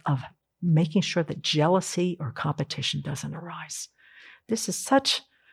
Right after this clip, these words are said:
you know, I, once again, I'm not gonna blame our culture, but sometimes there's this competition, this comparing, evaluating, you know, how,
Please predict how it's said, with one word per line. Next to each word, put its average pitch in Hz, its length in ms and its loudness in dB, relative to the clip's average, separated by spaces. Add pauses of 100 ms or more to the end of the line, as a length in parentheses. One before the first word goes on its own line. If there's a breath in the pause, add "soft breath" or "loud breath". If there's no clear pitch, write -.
(760 soft breath)
you 220 120 2
know, 226 260 4
I, 233 180 4
once 220 280 4
again, 175 260 6
I'm 151 120 8
not 202 180 8
gonna 214 140 8
blame 175 340 8
our 190 80 8
culture, 139 460 0
but 147 180 -2
sometimes 208 640 2
there's 180 260 -2
this - 120 -8
competition, 156 760 2
this 160 180 -2
comparing, 156 680 4
evaluating, 160 960 2
you 156 100 -2
know, 151 320 -2
how, 135 140 -2